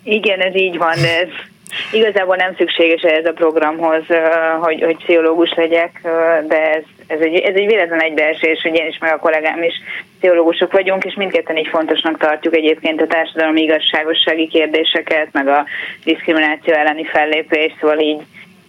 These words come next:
így, ö, keveredtünk össze ebben a, ebben a programban.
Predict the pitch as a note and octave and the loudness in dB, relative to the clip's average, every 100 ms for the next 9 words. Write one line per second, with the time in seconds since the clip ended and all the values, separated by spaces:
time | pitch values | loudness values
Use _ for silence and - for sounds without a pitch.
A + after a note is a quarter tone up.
0 | - D#3 D3+ B2+ C3+ D#3 D#3 D3+ D3 D#3 | -4 -2 2 4 4 2 0 2 0 -2
1 | - D#3 D#3 D#3 - D#3+ D#3 D#3 D3+ D3+ | -2 0 2 0 0 -2 -2 -4 -4 -2
2 | D#3 D#3 E3+ D#3+ E3 D#3+ D#3+ D#3+ D#3 D#3+ | 0 0 -2 -4 -4 0 -2 0 0 2
3 | D#3 D#3+ D#3+ E3 | 0 0 0 -2